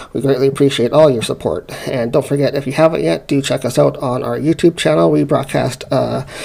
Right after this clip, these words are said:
new shows each and every week with a live guest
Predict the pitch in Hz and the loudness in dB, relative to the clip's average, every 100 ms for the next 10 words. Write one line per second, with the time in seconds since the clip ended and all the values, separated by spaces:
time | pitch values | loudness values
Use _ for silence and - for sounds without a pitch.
0 | - - 160 175 - 202 156 - 160 160 | -12 2 6 6 6 6 4 4 0 2
1 | 160 151 156 165 - 143 143 139 139 139 | 2 4 2 2 0 0 0 0 0 0
2 | 139 131 - | 0 -2 -4